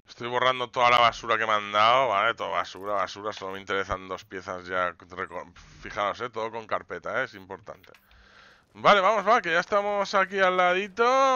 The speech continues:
Al nuevo esto. Creo que al final vamos a tenerlo que dividir los vídeos, vamos a hacer los jefes de la zona oscura, los jefes de Westside Pierce,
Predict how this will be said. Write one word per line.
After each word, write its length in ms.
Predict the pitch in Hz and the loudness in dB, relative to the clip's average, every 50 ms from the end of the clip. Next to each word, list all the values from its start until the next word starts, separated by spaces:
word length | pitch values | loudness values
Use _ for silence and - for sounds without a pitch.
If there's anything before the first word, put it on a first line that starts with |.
| 247 233 | 4 2
Al 280 | 196 175 165 165 170 | 2 2 0 -4 -6
nuevo 640 | 175 180 185 190 190 190 190 185 185 185 180 180 175 | -8 -6 -4 -4 -2 -2 0 0 0 2 2 2 2
esto. 320 | 185 190 - - 214 185 170 | 0 -2 -4 -6 -8 -8 -4
Creo 240 | - 190 214 240 | 0 2 2 4
que 80 | 247 254 | 4 2
al 80 | 233 208 | 2 2
final 240 | 214 208 208 220 | 2 2 2 2
vamos 180 | 226 233 226 208 | 2 0 -2 -4
a 60 | 208 | -4
tenerlo 320 | 175 202 202 202 208 196 185 | -4 -4 -4 -4 -4 -4 -4
que 80 | 185 | -4
dividir 600 | 175 175 165 165 160 160 175 202 214 226 226 220 - _ _ _ - - _ _ _ _ _ - | -4 -6 -6 -8 -8 -6 -6 -6 -6 -6 -8 -10 -14 _ _ _ -20 -20 _ _ _ _ _ -6
los 320 | 135 139 143 139 135 127 | -2 0 0 0 0 0
vídeos, 380 | 143 165 190 202 220 233 226 196 | -2 -2 0 0 2 0 0 2
vamos 240 | 175 156 160 160 170 | 0 -2 0 0 0
a 60 | 160 | -2
hacer 380 | 156 156 170 160 156 156 151 147 | 2 4 6 6 8 6 6 4
los 200 | 147 139 135 - | 2 -2 -2 -4
jefes 260 | 147 151 135 156 143 | -4 -6 -6 -6 -2
de 80 | 147 143 | 0 0
la 80 | 135 | 2
zona 220 | 131 151 143 139 131 | 2 0 0 -2 -2
oscura, 680 | 127 - - - 175 190 208 220 240 233 247 262 - - - - _ _ | -2 -6 -10 -8 -4 0 4 6 8 8 8 6 4 0 -6 -20 _ _
los 260 | - 123 139 139 - - | -4 0 0 0 0 0
jefes 300 | 160 151 151 156 151 139 | -2 -2 0 0 2 4
de 100 | 156 151 | 2 4
Westside 460 | 139 139 139 - - 147 123 117 107 | 4 2 0 2 2 4 4 4 2
Pierce, 600 | - - 160 165 185 196 202 208 208 208 - | 2 2 2 4 4 4 4 2 0 -2 -8